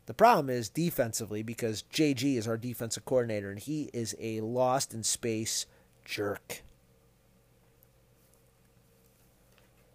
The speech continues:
I, and by the way, I think the Eagles are gonna have to win these next three games to get in. I know people keep saying they think that they can lose one. Nah,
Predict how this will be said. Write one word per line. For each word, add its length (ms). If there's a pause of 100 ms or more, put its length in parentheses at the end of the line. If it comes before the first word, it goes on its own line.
(1300)
I, 200
and 240
by 140
the 80
way, 260 (100)
I 120
think 180
the 80
Eagles 200
are 60
gonna 120
have 120
to 100
win 380 (880)
these 120
next 260
three 160
games 240
to 80
get 140
in. 120
I 80
know 140
people 280
keep 220
saying 320
they 80
think 220
that 120
they 100
can 160
lose 280
one. 320 (160)
Nah, 300